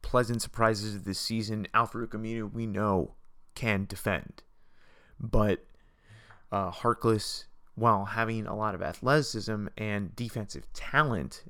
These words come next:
and things that make you think he's gonna be a very good defensive player,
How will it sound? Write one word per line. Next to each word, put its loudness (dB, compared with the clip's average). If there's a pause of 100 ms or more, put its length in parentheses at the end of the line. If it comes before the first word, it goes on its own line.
and -6
things -2
that -8
make -6
you -10
think -6
he's -2
gonna -2
be 2
a 2
very -2
good -8
defensive -6
player, 0